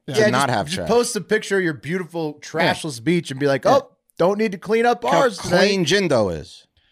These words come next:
Speaker 1: Yeah,
Speaker 3: Yeah.
Speaker 1: well,
Speaker 3: <laughs> Like,
Speaker 1: you can, then you couldn't participate in International Coastal
Speaker 3: Yeah,
Speaker 1: Cleanup
Speaker 3: but that's
Speaker 1: Day.
Speaker 3: a, such a bigger flex.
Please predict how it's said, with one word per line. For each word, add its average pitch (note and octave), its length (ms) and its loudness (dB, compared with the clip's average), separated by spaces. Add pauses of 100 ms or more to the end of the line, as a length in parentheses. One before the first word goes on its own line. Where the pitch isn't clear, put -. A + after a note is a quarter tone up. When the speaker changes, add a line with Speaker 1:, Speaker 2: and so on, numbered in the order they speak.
(160)
Speaker 1:
Yeah, G3 80 -2
Speaker 3:
Yeah. D3 220 0
Speaker 1:
well, D#3 340 -4
Speaker 3:
<laughs> G3 100 -2
Like, B3 220 0
Speaker 1:
you F3 60 0
can, E3+ 100 -8 (400)
then D3+ 100 -6
you D3 60 -8
couldn't D#3+ 220 -4
participate D3+ 600 -4
in C#3 40 -14
International C#3+ 580 -8
Coastal D#3 400 -8
Speaker 3:
Yeah, - 40 -20
Speaker 1:
Cleanup B3 240 2
Speaker 3:
but A3+ 80 -2
that's B3+ 180 -2
Speaker 1:
Day. B3 60 -6
Speaker 3:
a, A#3 60 -14
such B3+ 240 0
a C#4 40 -6
bigger G#3 300 -2
flex. - 600 -6